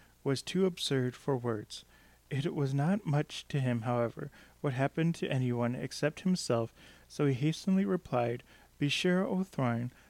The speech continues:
that everything I can do further the matter shall be done,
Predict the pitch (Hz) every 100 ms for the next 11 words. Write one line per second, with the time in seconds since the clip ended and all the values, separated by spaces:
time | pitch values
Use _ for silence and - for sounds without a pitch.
0 | _ 139 135 131 - 139 185 - 185 185
1 | 156 - 180 147 139 139 - 135 127 123
2 | 120 - - - 135 123 135 170 160 170
3 | 147 160 147 131 120